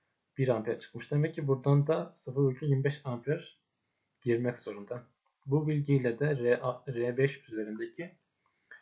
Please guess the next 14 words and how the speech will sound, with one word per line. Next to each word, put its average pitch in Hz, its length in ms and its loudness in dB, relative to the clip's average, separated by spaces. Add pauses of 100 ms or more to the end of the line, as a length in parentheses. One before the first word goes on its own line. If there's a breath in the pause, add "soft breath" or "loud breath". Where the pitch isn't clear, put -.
(400 loud breath)
bıraktığı 123 540 2
potansiyel 127 520 0
farkı 113 280 -2
bulabiliriz. 123 640 -2
Bu 143 160 -4
da, - 340 0 (680 soft breath)
e, 123 120 -4
sıfır 135 280 -2
yirmi 131 200 2
beş 120 200 -2
ile 123 140 -2
dördü 117 280 0
çarparsak 117 560 -6
dört 113 200 -2